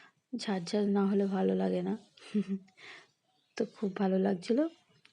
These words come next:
খেয়েও নিলাম। তারপরে এবারে আমার ঘরটা দেখো একদম অগোছালো হয়ে আছে, ভালো করে ঘরটাকে গুছিয়ে নিই। তো আগেই আমার চুলটাকে একদম ক্লিপ দিয়ে আটকে নিলাম।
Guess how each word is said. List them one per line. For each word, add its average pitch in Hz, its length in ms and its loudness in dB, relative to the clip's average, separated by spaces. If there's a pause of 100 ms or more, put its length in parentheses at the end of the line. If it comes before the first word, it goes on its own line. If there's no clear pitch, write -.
(140)
খেয়েও 196 380 4
নিলাম। 220 240 2 (520)
তারপরে 196 400 0 (120)
এবারে 180 240 2 (100)
আমার 180 160 0 (100)
ঘরটা 175 380 -2
দেখো 190 180 -4 (120)
একদম 190 240 -2 (100)
অগোছালো 208 480 -2
হয়ে 220 160 2 (100)
আছে, 226 180 -2 (920)
ভালো 185 360 -2
করে 202 160 0 (120)
ঘরটাকে 190 440 -2 (500)
গুছিয়ে 196 640 0
নিই। 196 120 -2 (1300)
তো 254 60 -2 (160)
আগেই 214 260 0 (680)
আমার 196 260 2
চুলটাকে 202 500 0
একদম 196 180 2 (100)
ক্লিপ 196 320 4
দিয়ে 202 180 4
আটকে 180 320 -2
নিলাম। 208 220 2